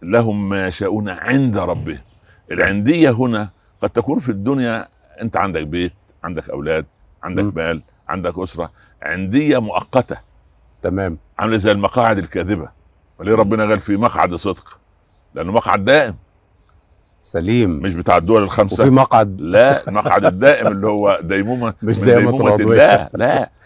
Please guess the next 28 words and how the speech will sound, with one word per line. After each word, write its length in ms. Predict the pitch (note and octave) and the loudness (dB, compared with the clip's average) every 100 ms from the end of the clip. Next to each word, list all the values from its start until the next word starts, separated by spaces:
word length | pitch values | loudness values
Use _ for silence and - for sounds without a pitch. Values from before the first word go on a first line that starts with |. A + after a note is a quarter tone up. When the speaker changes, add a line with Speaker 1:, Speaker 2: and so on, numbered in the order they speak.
| - F2 | -10 -6
Speaker 2:
نعم. 240 | E2+ D2 D2+ - | -4 -4 -6 -8
Speaker 1:
مقعد 360 | C3 A2+ F2+ F#2 | -8 -4 -4 -4
صدق 320 | - A2+ E2 | -4 -4 -4
Speaker 2:
آه. 20 | |
Speaker 1:
ليه؟ 240 | F#2 F#2+ F#2 _ _ - | -4 -6 -6 _ _ 0
ليس 220 | A#2+ - | 0 2
Speaker 2:
عند 80 | A2 | 2
Speaker 1:
فيه 180 | A#2 | 2
Speaker 2:
مليك 320 | F#2+ C3 A#2 G2+ | 2 2 2 0
Speaker 1:
كذب 80 | |
Speaker 2:
مقتدر. 360 | E2+ D2+ - C#2 | -6 -8 -10 2
Speaker 1:
ولا 240 | G#2+ A#2+ | 4 6
يزول. 340 | A#2 G2 E2+ C#2 _ _ _ _ _ _ _ - | 6 2 -6 -8 _ _ _ _ _ _ _ -18
فكل 280 | F#2 D3+ D#3+ | 2 4 6
المقاعد 500 | D3 C#3 C3 C3 C3 | 4 2 0 0 0
كاذبة. 440 | D#3 C#3+ A2 E2 _ _ _ - | 2 2 0 -10 _ _ _ -12
Speaker 2:
مم. 280 | E2 D2+ D2 - _ | -10 -8 -12 -18 _
Speaker 1:
سبحان 200 | F#2 F#2 | -4 -4
الله. 80 | E2 _ - | -6 _ -4
"كل 180 | G#2+ | -2
حي 340 | - G#2+ A#2+ G#2+ | 2 4 4 2
سوف 280 | - G2+ G2+ | 0 0 2
يفنى". 380 | C3 G2+ F2+ - _ - _ _ _ | 2 2 -6 -18 _ -20 _ _ _
خلاص. 200 | F#2 A2+ | -2 0
Speaker 2:
سليم. 320 | F#2+ G2+ E2+ - _ - | 0 -2 -4 -8 _ -10
نعم. 200 | D2+ C2+ | -8 -6
Speaker 1:
هي 160 | C#2+ F2+ | -4 -2
كده. 260 | B2+ G2 | -2 -4